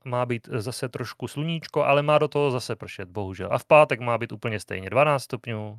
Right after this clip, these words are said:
sluníčko, pršet. No a v sobotu uvidíme, v sobotu uvidíme, ale co mě tady teďka ten, ta předpověď říká, tam má být ty poslední tři dny úplně stejně, takže dvanáct, sluníčko,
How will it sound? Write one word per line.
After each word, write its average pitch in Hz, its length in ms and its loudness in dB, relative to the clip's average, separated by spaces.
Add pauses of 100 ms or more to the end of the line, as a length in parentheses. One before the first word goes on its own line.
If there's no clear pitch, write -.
(100)
sluníčko, 113 580 -8
pršet. - 400 -8 (800)
No 160 160 6
a 196 80 10
v - 40 -10
sobotu 170 300 -2
uvidíme, 95 440 -10
v - 60 -20
sobotu 139 320 -10
uvidíme, 131 320 -4
ale 127 180 6 (300)
co - 180 -6
mě 127 160 -4
tady 127 180 0
teďka 123 260 -4
ten, 127 200 -6
ta 127 80 -4
předpověď 123 400 -4
říká, 113 260 0
tam 113 80 0
má 117 80 -2
být 107 220 -8
ty 123 140 -4
poslední 120 400 -4
tři - 160 -6
dny 117 120 -6
úplně 117 220 -2
stejně, 110 160 -4
takže 104 160 -4
dvanáct, 120 580 2 (300)
sluníčko, 107 580 -10